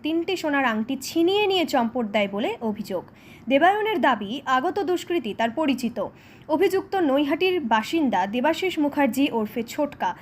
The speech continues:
চার পাঁচ বছর আগে দেবাশিসের স্ত্রীকে সঙ্গে নিয়ে তার বাড়িতে এসেছিলেন। তখনও তার কাছে টাকা ধার চেয়েছিল দেবাশিস। দেবায়ন আরও জানান, আজ থেকে বারো তেরো বছর আগে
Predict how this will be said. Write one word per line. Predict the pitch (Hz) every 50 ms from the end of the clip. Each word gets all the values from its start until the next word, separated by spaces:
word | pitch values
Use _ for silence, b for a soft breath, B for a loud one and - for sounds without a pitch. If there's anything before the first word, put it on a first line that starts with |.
| B B B B B
চার | - 339 320 349 349
পাঁচ | - 415 415 - 302
বছর | 302 339 330 - 339 330
আগে | 320 311 330 320
দেবাশিসের | 233 247 233 247 254 - 285 262 240 - 285 269
স্ত্রীকে | 277 - - 269 320 339 330 - 392 359
সঙ্গে | - - 294 277 285 277 339 339
নিয়ে | 320 269 208 196
তার | - 220 220 208
বাড়িতে | 196 220 214 214 240 226 320 349 - -
এসেছিলেন। | 226 220 - 214 - - 202 185 170 143 - B B B B B B B B -
তখনও | 294 285 285 381 415 466
তার | 440 427 392 392
কাছে | 392 359 359 - 233 - -
টাকা | 277 269 277 330 339
ধার | 277 269 285 269
চেয়েছিল | 269 - 262 220 202 - 240 226 220 202
দেবাশিস। | 202 196 196 190 196 - 254 214 185 - B B B B B B B
দেবায়ন | 220 277 277 320 349 381 392 403 381 -
আরও | 262 240 247 320 381 381
জানান, | 262 302 254 214 196 185 196 277 320 B B B B B
আজ | - 247 302 - - -
থেকে | - 381 381 403 392
বারো | 254 214 226 226 254 311
তেরো | 302 381 381 392
বছর | 311 320 294 294 - 320 311
আগে | 277 233 202 202